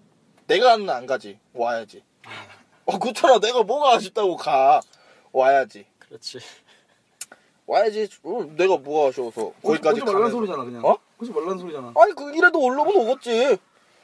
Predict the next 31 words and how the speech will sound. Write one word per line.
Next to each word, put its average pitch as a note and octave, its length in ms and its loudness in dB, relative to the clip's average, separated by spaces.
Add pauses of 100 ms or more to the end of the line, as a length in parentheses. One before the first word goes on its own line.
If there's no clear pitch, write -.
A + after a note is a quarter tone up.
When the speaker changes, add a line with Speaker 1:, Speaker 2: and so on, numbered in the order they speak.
(140)
Speaker 1:
아니, D4 140 8
오지 A#3+ 260 0
말라고는 B3+ 480 6
안 F3+ 100 2
해. F#3+ 320 2 (100)
Speaker 2:
와. C3+ 420 2
Speaker 1:
어, D#3 260 2
와, C#4+ 180 8
와, F3 380 2 (100)
와. F3+ 240 6
Speaker 2:
와. G3 240 0 (460)
Speaker 1:
아니, C4+ 120 6
뭐, D#4+ 100 6
가까이 D#4 280 2
사는 B3 220 2
놈일 F#3 160 -2
수도 D#3 180 -16
있고. F3+ 540 2
Speaker 2:
음. G#2 160 -20
Speaker 3:
웃기네. C#3 380 -16 (120)
Speaker 1:
어, B2 220 -4
내가 F3+ 140 6
지금 F#3+ 160 0
어디 F#3 100 2
산다고는 G3 400 0
말을 D3 160 0
못하고. C3 460 -8 (1800)
어, D3 240 4
그리고, A#3+ 580 0 (440)
음, D3 300 -12 (680)
내가 C3 360 0